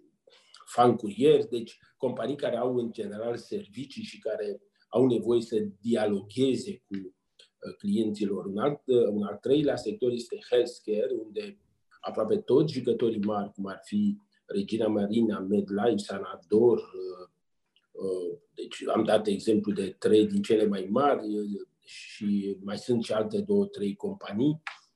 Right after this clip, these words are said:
Uh, și în Statele Unite avem două mari companii, este al doilea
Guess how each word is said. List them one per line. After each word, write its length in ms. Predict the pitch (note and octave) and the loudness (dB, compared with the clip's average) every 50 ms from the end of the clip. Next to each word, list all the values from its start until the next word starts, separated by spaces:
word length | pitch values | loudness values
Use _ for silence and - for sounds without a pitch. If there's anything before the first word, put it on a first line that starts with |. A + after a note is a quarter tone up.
| _ _ | _ _
Uh, 220 | - A2+ G#2 G2+ | -2 0 2 2
și 180 | G2+ - - B2 | 0 0 0 0
în 340 | A2+ A2 G#2+ G#2 G#2 G2+ G2+ | 0 2 2 0 0 0 -2
Statele 400 | - - - - - G#2 G#2 G2+ | -2 -4 -4 -2 0 0 0 2
Unite 380 | G2+ G2+ G2+ A2 B2+ B2 B2+ | 0 0 2 0 0 0 0
avem 320 | A2 G#2+ A#2 A2 G#2+ G2+ G2+ | -2 0 0 2 2 0 0
două 300 | - A2+ A2+ A2+ G#2 G2+ | 0 2 2 2 2 2
mari 240 | G#2 A2+ A#2 A2+ G#2 | 0 -2 -2 -4 -6
companii, 560 | - A2 G#2 G2+ F#2+ F2+ G2+ A#2 C#3 C3+ A#2 | -4 -4 -4 -4 -4 -4 -2 0 2 2 0
este 200 | G#2 - - - - - - - | -2 -4 -6 -6 -8 -8 -6 -6
al 240 | - - - - _ | -8 -8 -8 -12 _
doilea 360 | - A#2 C#3 C#3 B2 A2+ - | 0 0 2 2 0 -2 -4